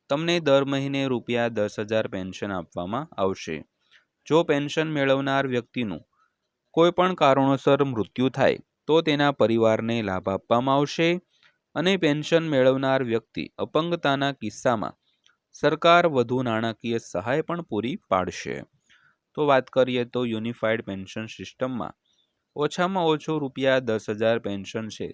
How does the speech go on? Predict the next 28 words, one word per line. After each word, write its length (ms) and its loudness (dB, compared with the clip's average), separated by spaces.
તે 100 -2
આપવામાં 540 -2
આવશે. 420 -2
તો 140 0
બજારમાં 560 4
ગમે 280 0
તેટલી 320 -2
વધઘટ 500 0
થાય, 300 -2
તમને 340 -6
દર 240 0
મહિને 400 -6
રૂપિયા 400 4
દસ 300 2
હજારનું 580 0
નિશ્ચિત 520 -6
પેન્શન 420 -4
આપવામાં 600 -6
આવશે. 520 -2
તો 160 0
જો 220 2
કોઈ 240 2
પણ 240 0
કિસ્સામાં 600 -2
પેન્શનરનું 800 -4
મૃત્યુ 400 -8
થયું 320 -4
હોય, 220 2